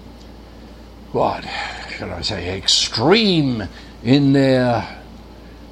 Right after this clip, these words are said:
Jewish faith. A-, and as Pharisees, they, they were rigid in their observance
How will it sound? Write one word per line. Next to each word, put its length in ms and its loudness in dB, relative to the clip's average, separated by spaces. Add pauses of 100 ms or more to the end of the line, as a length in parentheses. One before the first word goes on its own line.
(160)
Jewish 480 4
faith. 800 -2 (1040)
A-, 40 -4
and 400 4
as 220 4
Pharisees, 1300 2
they, 240 4
they 180 4
were 640 6
rigid 560 4
in 180 0
their 280 4
observance 880 0